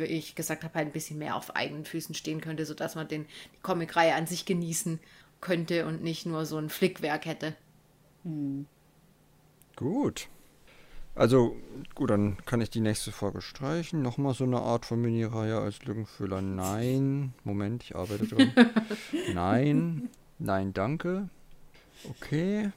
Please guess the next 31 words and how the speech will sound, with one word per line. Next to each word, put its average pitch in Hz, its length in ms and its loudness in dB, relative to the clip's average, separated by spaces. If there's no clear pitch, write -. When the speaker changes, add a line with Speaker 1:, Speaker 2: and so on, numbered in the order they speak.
Speaker 3:
Ähm, 127 440 2
welche 113 340 2
Ausgabe 107 540 2
war 98 140 4
am 95 140 0
besten 151 800 0
und 120 200 2
welche 113 280 6
am 110 100 4
relevantesten? 110 920 6
Das - 180 0
kann 151 160 2
man 151 100 4
noch 151 120 0
fragen. 147 500 -4
Speaker 2:
Äh, 165 400 0
am 190 120 -2
besten 180 160 10
Speaker 1:
Ja, 165 60 10
am 170 80 10
Speaker 2:
hattest 226 240 4
du 214 60 8
ja 196 100 6
schon - 100 0
Speaker 1:
relevantesten 196 80 0
Speaker 2:
mal 196 180 4
Speaker 1:
auf 160 60 2
Speaker 2:
so 185 100 4
Speaker 1:
jeden 180 160 6
Fall. 175 260 -2
Speaker 2:
gefragt. - 440 -10